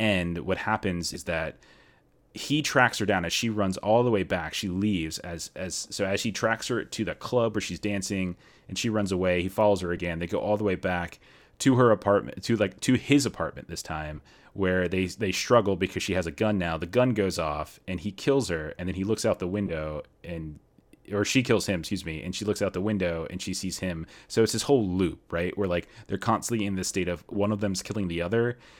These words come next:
and they're, and they're, yeah, it's just, it's just weird. Like, you can watch it if you want to. I, I think there's others that are better than this. Um, then there's Suits, which is put out by another one by Blur Studio, the same people who did Sunny's Edge, but it's not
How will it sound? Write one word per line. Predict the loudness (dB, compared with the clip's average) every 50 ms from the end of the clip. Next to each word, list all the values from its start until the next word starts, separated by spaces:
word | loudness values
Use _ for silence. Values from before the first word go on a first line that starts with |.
| -20 -14 -8
and | -6 -4
they're, | -4 -4 -6 -8 -12
and | -8 -6
they're, | -6 -6 -6 -6
yeah, | -6 -6 -6 -6 -6
it's | -8 -6 -4 -2
just, | -2 -2 -2
it's | -4 -4 -4
just | -4 -4 -4
weird. | -4 -4 -2 -2 -4 -4 -4
Like, | -4 -4 -2
you | 0
can | 2 6
watch | 6 6 6 6
it | 2 0
if | 0 0
you | 0 0
want | 0 0 -2
to. | -2 0 -2 -2 -2 -6 -12
I, | -8 -6 -6 -6 -8 _ _ -20 -14 -12
I | -10 -6
think | -6 -4 -2
there's | -2 0 0
others | 0 -2 -2 -2 -2
that | -2 -6
are | -8
better | -6 -6 -8 -6 -6 -8
than | -8 -10
this. | -12 -12 -12 -12 -14 -16 _ -20 -20 -20 -20 -20 -20 -20 -20 -20 _ _ -2
Um, | 2 4 6 6 6 4 4 2 0 -2 0
then | 2 4 6
there's | 6 4 4
Suits, | 2 0 0 0 0 0 0 -2 -6 -6
which | -4 -4
is | -4 -2
put | 0 2 4
out | 6 6 6 4 2 2 2
by | 4 4 6 6 4 4 2 0 -2 -6 _ 0
another | 0 2 4 4 4
one | 4 4
by | 4 4
Blur | 4 4 2 2
Studio, | 2 2 0 0 2 4 4 4
the | 4 2
same | 0 -2 -4 -4
people | -4 -6 -6 -4 -2 0 0
who | 0
did | 0 0 -2 -2 -6
Sunny's | -4 -2 -2 -2 0 2
Edge, | 2 2 2 0 0 -2
but | -2 -2
it's | -2 -2 -2 0
not | 2 2 4 2 2 0